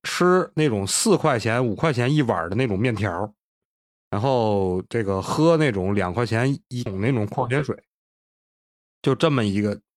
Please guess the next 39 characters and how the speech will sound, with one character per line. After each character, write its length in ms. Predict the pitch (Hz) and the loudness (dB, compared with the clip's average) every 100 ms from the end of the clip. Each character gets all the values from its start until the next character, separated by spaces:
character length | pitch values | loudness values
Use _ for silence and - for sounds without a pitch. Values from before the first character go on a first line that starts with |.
| - | -6
也， 320 | 120 107 110 | -2 -2 -2
也 300 | 117 120 120 | -2 -2 -2
不 340 | 107 226 156 120 | 0 0 0 -2
谈 300 | - 120 147 | -4 0 0
朋 280 | 123 107 | 0 0
友， 120 | 143 - _ _ _ _ _ - | -2 -4 _ _ _ _ _ -2
就 120 | 214 | 2
是 60 | 165 | 4
这 140 | 175 | 2
帮 240 | 151 185 | 2 2
工 220 | 170 185 180 | 2 2 2
友 80 | 110 | 0
们 340 | 98 110 123 - | 0 -2 -4 -8
天 180 | - 139 | -4 0
天 160 | 139 139 _ | 0 -2 _
只 100 | - | -4
要 160 | 135 147 _ | -2 -2 _
抽 280 | - 196 202 | 0 2 4
烟， 280 | 190 190 180 | 4 2 0
抽 300 | - 190 185 | 0 2 4
那 100 | 160 | 4
种 220 | 110 127 | 2 2
五 180 | 139 107 | 0 0
毛 240 | 107 131 | 2 2
钱 260 | 185 147 156 | 2 2 2
一 80 | 147 | 2
根 200 | - 170 | 2 4
儿 120 | 175 | 4
的 100 | 127 | 2
烟， 260 | 98 90 - _ _ _ | 0 -2 -6 _ _ _
五 100 | 113 | -2
毛 160 | 104 139 | 0 2
钱 180 | 147 151 | 2 2
一 40 | 139 | 2
根 160 | 135 | 2
儿， 80 | 135 | 0
论 220 | 135 131 | 0 -2
根 140 | 107 139 | 0 0
儿。 160 | 135 | 0